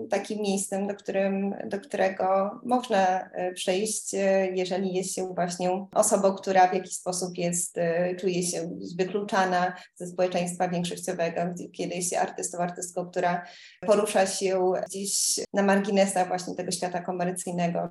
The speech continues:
czy tutaj w Polsce, mm, jakiejś, nie wiem, sztuki patriotycznej, że to będzie miejsce właśnie, które będzie takie postawy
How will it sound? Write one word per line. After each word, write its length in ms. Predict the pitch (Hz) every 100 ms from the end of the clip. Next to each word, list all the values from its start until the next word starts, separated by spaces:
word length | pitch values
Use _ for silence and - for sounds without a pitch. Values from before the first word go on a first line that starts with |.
| -
czy 400 | - 170 170 175 - -
tutaj 200 | 175 180
w 100 | 175
Polsce, 460 | 170 175 175 170
mm, 520 | 165 - - 175 170 - - -
jakiejś, 380 | 175 180 175 175
nie 120 | 170
wiem, 160 | 165 - - 160 170 175
sztuki 320 | - 196 190
patriotycznej, 800 | 185 175 190 185 180 175 - 269 277 - -
że 120 | 214
to 120 | 220
będzie 520 | 220 226 233 220 220 254
miejsce 400 | 247 240 233 196
właśnie, 320 | 202 214 202
które 240 | 208 202
będzie 260 | 190 202 202
takie 240 | 190 190
postawy 640 | 190 185 - 175 175 175